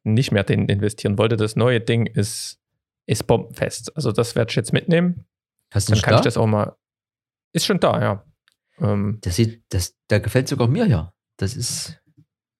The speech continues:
Speaker 1: Ja, das, also früher hatte man halt nur die Alternative zwischen dem, ähm, den ich halt hatte, den kleinen,
Speaker 2: Mhm.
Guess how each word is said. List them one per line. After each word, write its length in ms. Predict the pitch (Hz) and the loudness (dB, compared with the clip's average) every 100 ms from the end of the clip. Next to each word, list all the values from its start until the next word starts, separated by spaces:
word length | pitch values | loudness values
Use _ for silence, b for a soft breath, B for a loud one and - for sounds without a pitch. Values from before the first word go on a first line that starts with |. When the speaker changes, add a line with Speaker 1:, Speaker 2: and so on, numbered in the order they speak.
| _ | _
Speaker 1:
Ja, 180 | 123 156 | 0 2
das, 220 | 190 - - | 0 -2 -2
also 180 | 143 135 | 0 0
früher 380 | - 156 202 190 | -2 0 2 2
hatte 160 | 170 | 0
man 200 | 170 170 | 0 0
halt 180 | 156 139 | 0 0
nur 140 | 143 175 | 0 0
die 120 | 156 | 0
Alternative 680 | 143 143 113 - 180 175 160 | 0 2 0 0 -2 -2 -2
zwischen 400 | 165 139 127 - | -2 0 0 0
dem, 440 | 127 113 110 101 | 2 4 2 2
ähm, 400 | 110 104 101 101 - | 2 2 2 -2 -2
den 120 | 104 | 0
ich 180 | - - | 0 0
halt 160 | 180 | 0
hatte, 220 | 185 180 180 | 0 0 0
den 180 | 110 101 | 0 0
kleinen, 600 | 104 104 160 196 226 233 | 2 2 2 2 0 -2
Speaker 2:
Mhm. 220 | 87 92 | -2 -2